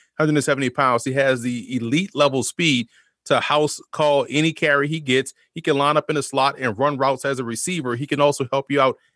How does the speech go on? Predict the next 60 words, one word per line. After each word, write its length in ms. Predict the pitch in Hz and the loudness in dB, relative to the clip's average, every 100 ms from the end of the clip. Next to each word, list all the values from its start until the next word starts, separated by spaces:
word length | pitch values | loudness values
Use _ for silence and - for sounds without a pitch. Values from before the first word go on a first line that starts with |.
| - | -2
as 160 | 147 139 | 0 0
a 80 | |
kickoff 320 | 135 165 147 135 | -4 -2 0 0
or 80 | 131 | 0
punt 180 | 151 131 | 0 0
returner. 300 | 117 151 127 | -2 -2 -2
So 100 | 120 | -2
think 240 | 190 214 | -2 -2
in 80 | 185 | -2
terms 220 | 180 160 | -2 -2
of 60 | 139 | 0
someone 380 | 147 143 139 127 _ _ - | -2 2 0 -2 _ _ -2
like 260 | 135 131 | 0 0
Tariq 340 | - 147 151 - | -4 -2 -2 -2
Cohen 280 | 165 147 127 | 0 2 0
in, 140 | 113 | -4
in, 220 | 127 127 - | -6 -8 -8
in, 260 | 123 127 117 | -2 -2 0
uh, 340 | 117 120 120 113 | 2 4 4 2
in 140 | 135 | 0
the 80 | 127 | 0
scope 320 | - 165 151 | 0 0 2
of 140 | 131 - - _ | 0 -2 -16 _
what 180 | 143 170 | 0 2
he 160 | 180 | 2
brings 300 | 135 156 156 | 2 0 2
to 80 | 151 | 0
the 40 | 139 | 0
table, 280 | 160 123 | 0 0
a 40 | 110 | 0
guy 200 | 135 139 | 2 2
that 160 | 131 | 0
you 80 | 165 | 0
want 240 | 143 127 - | 0 0 0
touching 260 | 135 - | -4 -2
the 80 | 110 | -6
football. 420 | 160 147 127 110 - _ | -4 0 0 0 -6 _
He's 220 | - 180 - | -2 0 2
tremendous. 400 | 139 156 175 156 | 0 2 0 0
And 140 | 170 | 2
when 80 | 170 | 2
you 80 | 156 | 2
watch 340 | 147 185 - | 2 0 0
him 140 | 170 131 | -4 -2
play, 340 | 208 165 127 - _ _ | 0 0 -2 -6 _ _
it, 180 | 160 143 | -2 0
what 160 | 160 147 | 0 0
makes 240 | 175 180 | -2 0
his 120 | 180 | -2
game 260 | 156 160 160 | 0 -2 -2
even 140 | 151 | -2
more 240 | 151 160 143 | 0 0 0
impressive 480 | - 214 - 131 | 0 -2 0 -4
is 100 | 127 | -2
that 220 | 139 139 - _ _ _ | 0 0 -2 _ _ _
on 220 | 139 139 | 0 2
one 160 | 160 190 | 2 2
of 80 | 175 | 2
his 240 | 160 - | 0 -2
foot, 340 | - 226 123 | -4 -2 -2